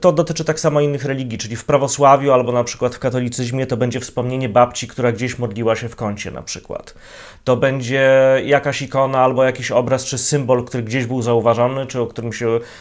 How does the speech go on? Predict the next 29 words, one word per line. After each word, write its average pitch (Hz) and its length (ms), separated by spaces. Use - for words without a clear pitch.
usłyszało, 139 720
czy 147 100
zobaczyła 123 440
go 117 120
w 110 40
jakimś 117 400
filmie, 135 320
nie 131 120
rozumiejąc 117 420
do 113 100
końca, 113 400
e, 101 280
czym 127 200
on 110 140
jest. - 320
I - 40
z - 80
szamanizmem 175 540
było 160 220
podobnie, 135 460
czyli 135 280
było 175 380
wiadomo, 147 640
że 117 480
na 127 100
przykład 120 360
dziadek 135 400
był 127 160
szamanem. 113 720